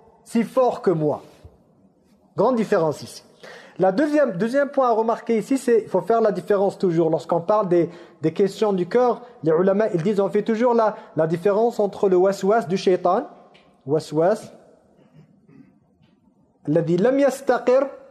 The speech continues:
qui s'est pas installé dans mon esprit, c'est juste une idée qui tourne, et entre ce qu'on a accepté, ce qu'on a absorbé. C'est clair ?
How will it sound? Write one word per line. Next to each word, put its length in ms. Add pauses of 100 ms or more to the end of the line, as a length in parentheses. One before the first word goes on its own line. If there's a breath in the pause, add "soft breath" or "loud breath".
(560)
qui 120
s'est 180
pas 320
installé 640
dans 160
mon 220
esprit, 500 (600)
c'est 180
juste 320
une 140
idée 220
qui 160
tourne, 340 (520 soft breath)
et 100
entre 360
ce 160
qu'on 260
a 60
accepté, 600
ce 120
qu'on 200
a 60
absorbé. 580 (400)
C'est 120
clair ? 320